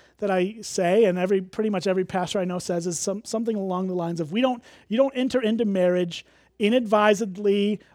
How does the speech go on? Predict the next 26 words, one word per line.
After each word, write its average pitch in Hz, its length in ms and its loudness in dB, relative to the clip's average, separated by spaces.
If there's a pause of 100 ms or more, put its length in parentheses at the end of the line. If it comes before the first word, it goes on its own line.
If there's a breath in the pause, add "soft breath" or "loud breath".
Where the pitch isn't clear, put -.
(120)
or 220 180 4
lightly, 190 800 4 (200 loud breath)
but 202 140 4
reverently 185 1160 2 (460)
and 196 140 -2
in 202 140 0
the 190 80 0
fear 190 300 0
of 151 120 -4
God." 147 360 -6 (680)
Okay, 262 160 -8
so 240 240 -6 (380)
I, 226 100 -4 (380 soft breath)
I'm 320 80 -2
just 403 160 4
reading 240 360 2
my 214 120 0
script, - 560 -4 (160)
okay, 190 220 -4
and 180 120 -6
I'm 180 220 -4 (120)
saying 214 340 0
that. 220 220 -4 (720 soft breath)
After 320 360 0
the 262 280 2
reception, 185 840 -2